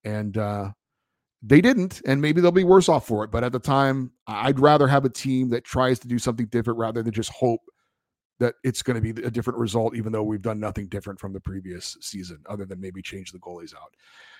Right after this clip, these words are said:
Uh, our final email comes from Edwin and Brea. He says, "I just saw the Rob Blake pre-, Rob Blake presser. I have to say the Kings are in trouble. Not considering a coaching change tells me the organization is all about loyalty and not winning.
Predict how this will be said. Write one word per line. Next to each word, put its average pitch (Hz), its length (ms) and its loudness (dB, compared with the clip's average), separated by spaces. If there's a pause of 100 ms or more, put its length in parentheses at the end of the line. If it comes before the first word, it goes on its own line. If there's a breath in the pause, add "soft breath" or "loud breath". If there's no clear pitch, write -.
(140 soft breath)
Uh, 143 320 8
our 147 120 4
final 175 280 6
email 165 200 8
comes 151 220 2
from 135 180 0
Edwin 165 260 6
and 123 160 2
Brea. 165 280 8
He 160 60 6
says, 120 200 2
"I 120 40 2
just 127 200 2
saw 143 100 6
the 120 80 6
Rob 120 240 4
Blake 120 220 0
pre-, 143 200 0 (280)
Rob 139 400 4
Blake 123 440 2
presser. 135 380 2
I - 20 2
have 131 120 0
to 107 80 -8
say 131 160 2
the 117 100 0
Kings 139 300 -2
are 110 80 0
in 98 60 -4
trouble. 180 440 4 (320 soft breath)
Not 151 220 0
considering 156 440 2
a 131 40 -4
coaching 143 340 2
change 131 300 0
tells 123 260 0
me 131 80 2
the 113 100 2
organization 113 560 0
is 104 80 -4
all 147 180 4
about 165 240 2
loyalty 127 420 2
and 104 100 -2
not 104 180 -10
winning. 160 320 0